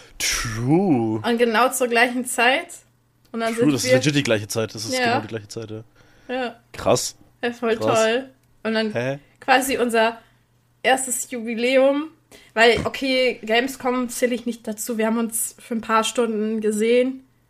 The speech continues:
Speaker 1: Mhm.
Speaker 2: Klar, wir haben uns dann das erste Mal in Real Life gesehen, so ist es nicht. Aber das war ja so ziemlich awkward irgendwo auch, weil wir alle so schüchtern waren und es war so,
Speaker 1: Das
Speaker 2: okay, ich sehe meine
Speaker 1: Das war erst,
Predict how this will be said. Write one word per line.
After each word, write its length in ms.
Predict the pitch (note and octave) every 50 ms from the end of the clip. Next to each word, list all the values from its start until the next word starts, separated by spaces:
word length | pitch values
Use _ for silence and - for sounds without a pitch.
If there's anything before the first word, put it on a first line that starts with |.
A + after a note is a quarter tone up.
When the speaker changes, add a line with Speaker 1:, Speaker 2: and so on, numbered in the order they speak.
| _ _ _ -
Speaker 1:
Mhm. 300 | - B2+ C3 C3+ C#3 C#3+ C#3+
Speaker 2:
Klar, 180 | C4+ C4 C4
wir 80 | B3+ B3
haben 100 | B3 A#3+
uns 120 | B3 B3
dann 140 | - B3 A#3+ G#3+
das 120 | A3 G#3+
erste 280 | - F#3 A3 A3+ - A3+
Mal 140 | G#3 F#3+
in 40 | F#3+
Real 140 | G#3 C#4+ D4+
Life 220 | E4 D#4 D4+ -
gesehen, 380 | - C#4 B3+ C#4 C#4+ D4 C#4+ C4+
so 100 | A#3 G#3+
ist 60 | G#3 G3+
es 120 | G3+ -
nicht. 300 | A#3+ B3+ D#4 F4+ - - _ _ _ _ _ _ _ _ _ _ _ _ _ _ _ _ _ _ _ _ _ _ _ _ _ _ _ -
Aber 640 | G#3 A3+ B3 C4+ C#4+ C4+ B3 B3+ A#3+ A#3+ A#3+ A#3 A#3
das 200 | A#3 A#3+ A3+ B3
war 100 | A#3+ A3
ja 240 | A3 G#3+ A3 G#3+ - - _ _
so 540 | - - A3 G#3+ G#3+ G#3+ G#3 G3+ F#3+ - - _ - _ _ _ _ _ _
ziemlich 480 | - - - D4+ D4+ D4 B3 A3+ - - -
awkward 500 | A#3+ C4+ F4 F#4+ F#4 - G4+ F#4 F#4 D#4+ -
irgendwo 340 | F#4+ F#4+ F#4 F#4 F4+ F#4 F#4+
auch, 400 | E4 D4+ E4 F#4 G4+ G#4 G#4 -
weil 160 | B3+ A#3+ A#3
wir 180 | A#3 A#3 A3 F#3+
alle 240 | G3+ B3 B3+ A#3+ A#3
so 300 | G#3 G#3+ G#3+ G3+ F#3+ F3+ -
schüchtern 720 | - - - - D#4+ F#4 - - - - C#4+ E4+ E4 D4
waren 340 | C#4 D4 D#4 F4+ G#4 G4 D#4
und 120 | C4+ A#3+ A3
es 180 | A#3 A#3+ A#3
war 80 | A#3+ A#3+
so, 100 | A3 G3+ -
Speaker 1:
Das 60 | -
Speaker 2:
okay, 320 | G3+ - - - C4 C4+ C4
ich 160 | G3+ G#3+ -
sehe 160 | - G#3+ A3+
meine 160 | A3 G#3+ G#3+ G3+
Speaker 1:
Das 100 | G#3 -
war 160 | E3+ E3+ D3+
erst, 380 | E3+ F3+ G3 - - - -